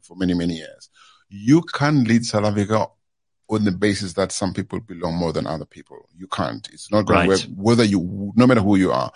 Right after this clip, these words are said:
Speaker 1: You need to say, Guys, there are wins and there are losses. We've gotta, this is the pi-, the price to pay for being in any relationship, in a,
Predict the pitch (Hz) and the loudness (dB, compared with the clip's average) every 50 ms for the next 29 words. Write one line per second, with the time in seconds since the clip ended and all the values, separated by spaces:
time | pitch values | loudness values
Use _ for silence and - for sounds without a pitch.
0 | - - - - _ _ _ 101 107 110 117 139 143 139 - - - - 120 113 | -16 -20 -20 -20 _ _ _ 2 6 8 10 8 8 6 2 -4 -2 0 0 2
1 | 107 101 104 92 85 - 98 104 107 117 131 127 - - - _ _ _ _ _ | 2 2 0 -2 -2 -4 -2 0 0 0 0 -2 -4 -6 -12 _ _ _ _ _
2 | _ _ _ _ _ _ _ _ _ 107 110 107 101 101 98 95 92 104 110 110 | _ _ _ _ _ _ _ _ _ -10 -2 0 2 2 4 4 4 4 2 2
3 | 107 104 101 95 90 90 87 87 87 87 - - 95 85 90 92 92 90 78 - | 2 0 -2 -4 -2 -2 -2 -2 -2 -4 -4 -6 -8 -8 -4 -2 -2 -2 -2 -2
4 | 95 95 127 123 139 131 - - - _ 110 110 - - - 104 110 120 - - | 0 0 0 0 0 -4 -6 -8 -12 _ -2 -2 -2 -2 -6 -4 -4 -4 -4 -2
5 | 107 110 104 - - 139 156 160 - - 110 104 - 104 101 - - 104 92 95 | -4 -4 -4 -2 0 0 0 0 0 -4 -10 -4 -2 -2 -2 -2 -4 -6 -4 -2
6 | 98 101 104 92 95 92 92 107 127 143 123 95 80 85 87 80 80 85 92 - | -2 -2 0 0 0 0 2 6 6 6 6 4 2 0 -4 -4 -6 -8 -6 -4
7 | 87 87 80 - | -4 -6 -6 -8